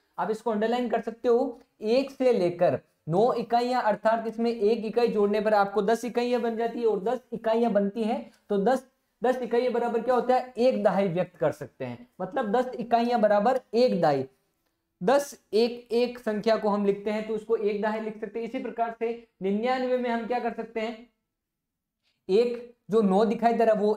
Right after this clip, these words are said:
एक नौ दहाई का है, और जो दूसरा नौ दिखाई दे रहा है वो एक इकाई का। तो बच्चों आप देख सकते हो इसमें जो नौ दिखाई दे रहा है वो तो इकाई अंक का नौ है,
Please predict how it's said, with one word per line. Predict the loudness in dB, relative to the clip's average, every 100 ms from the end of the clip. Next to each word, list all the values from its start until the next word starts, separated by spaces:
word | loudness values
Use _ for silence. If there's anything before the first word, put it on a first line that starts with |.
| 2
एक | 0 0
नौ | 0 0
दहाई | 0 0 -2
का | -4
है, | -4
और | -2 0 0
जो | -2
दूसरा | -2 -2 0 2
नौ | 2
दिखाई | 2 0 0
दे | 0
रहा |
है | 2
वो | 2
एक | 2 -2 -8
इकाई | -2 0 0
का। | 0 -4 -6 _ -2
तो | 0
बच्चों | 0 0 2 2 0 -8 -2
आप | 0 2
देख | 2 2
सकते | -2 0 2
हो | 2
इसमें | 0 -2 0
जो | 0
नौ | 2 0
दिखाई | 0 0 0
दे | 2
रहा | 2 2
है |
वो | 0 0
तो | 0
इकाई | -2 0 0 2
अंक | 2
का | 0
नौ | 2 0
है, | -2 -6